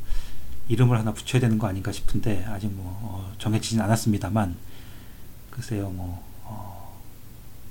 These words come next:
방송을 올릴 때쯤이면 뭔가 하나 만들어질 수 있겠다 생각이 되네요. 오늘 그 첫 순서로, 어,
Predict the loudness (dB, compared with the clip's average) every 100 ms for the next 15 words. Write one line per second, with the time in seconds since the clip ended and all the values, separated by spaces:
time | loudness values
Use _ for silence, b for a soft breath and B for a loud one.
0 | -12 -12 -14 -16 -16 -14 -14 -8 -2 2
1 | 2 2 4 4 4 4 2 2 0 0
2 | -6 -8 -6 -2 -2 -2 -2 -2 -2 0
3 | -2 -6 -4 -6 -6 -6 -6 -4 -4 -2
4 | -2 0 2 2 0 -8 B B B B
5 | B B B -14 -2 2 4 4 4 2
6 | 6 2 4 4 4 2 -6 -4 0 0
7 | 2 2 2